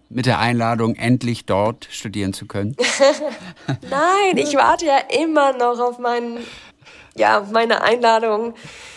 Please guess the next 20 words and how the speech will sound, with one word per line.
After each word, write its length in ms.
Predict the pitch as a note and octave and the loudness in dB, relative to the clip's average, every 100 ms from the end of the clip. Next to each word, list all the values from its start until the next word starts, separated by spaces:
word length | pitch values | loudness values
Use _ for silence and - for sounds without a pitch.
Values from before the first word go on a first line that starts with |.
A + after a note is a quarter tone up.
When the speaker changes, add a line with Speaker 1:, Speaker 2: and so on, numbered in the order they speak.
| - | -2
Speaker 2:
nach 160 | B3 B3+ | 0 4
Hogwarts 460 | C4 B3+ A#3+ A#3+ | 2 2 0 0
zu 80 | B3+ | -2
kommen. 600 | A#3+ B3 A#3+ A#3 A3+ A3 | 0 2 4 4 2 2
Äh, 500 | G3+ G3+ G#3 G#3 G#3 G3 | 2 2 4 2 0 -2
kommt 320 | - C4+ D4 | 0 0 0
nicht 240 | C#4+ D4 - | -4 -2 2
an. 200 | A#3+ C4+ | 2 0
Ich 120 | A#3 | 0
weiß 240 | A3+ C4 | 2 2
nicht, 160 | C4+ B3 | 0 -4
ob 80 | A#3 | -4
ich 100 | A#3+ | -4
mal 220 | A#3+ A#3 | -2 0
langsam 380 | A#3+ B3 A#3 G#3+ | 0 0 -2 2
aufgeben 580 | G#3+ C4 - A#3 A3 G3+ | 2 0 -2 -4 -2 -2
sollte. 580 | F#3+ F#3+ A3 B3 - B3+ A#3+ - | 2 2 2 0 0 0 0 0
Ähm, 220 | G3+ G#3 G#3 - | 0 0 -2 -2
aber 500 | - C4+ C4 B3 E4 | 2 2 2 0 -2
tatsächlich 920 | D#4+ B3+ A#3 B3 D4+ - F#3+ F#3+ E4+ | -6 -8 -4 -4 -4 -6 -6 -6 -10